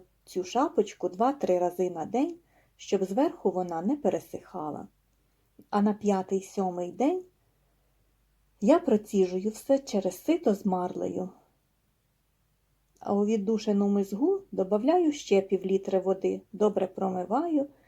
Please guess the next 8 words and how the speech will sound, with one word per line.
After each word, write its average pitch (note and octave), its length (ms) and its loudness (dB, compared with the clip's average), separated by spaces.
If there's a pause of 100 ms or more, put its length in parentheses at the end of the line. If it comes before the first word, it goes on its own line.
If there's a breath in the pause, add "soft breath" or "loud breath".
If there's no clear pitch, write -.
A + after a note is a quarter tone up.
(340 soft breath)
та D#4+ 120 0
проціжую G#3 680 2
знову. F3 520 -8 (420)
Переливаю F#3 640 2
все F3 260 -4
в - 80 -12
трьохлітрову F3+ 720 -4
банку. A#3 600 -2